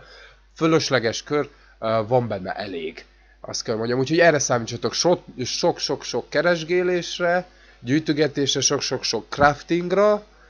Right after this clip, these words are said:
sok-sok-sok parkürözésre, még több zombira. Ö, ez a játék, hogy is mondjam, egy nagyon jól bevált, nagyon jól bevált receptre,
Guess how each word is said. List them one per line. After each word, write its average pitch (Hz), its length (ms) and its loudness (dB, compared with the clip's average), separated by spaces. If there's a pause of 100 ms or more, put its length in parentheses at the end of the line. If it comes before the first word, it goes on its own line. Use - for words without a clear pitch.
(180)
sok-sok-sok 147 600 -2
parkürözésre, 175 880 0 (280)
még 160 260 0
több 127 180 -2
zombira. 135 680 4 (600)
Ö, 143 300 6 (100)
ez 208 200 6
a 196 60 6
játék, 156 840 6 (380)
hogy 147 200 0
is 127 200 -2
mondjam, 101 520 -6
egy 113 340 -2 (100)
nagyon 170 500 8
jól 127 340 8 (220)
bevált, 123 680 4 (180)
nagyon 151 340 4
jól 123 240 4 (120)
bevált 123 540 2
receptre, 120 1160 0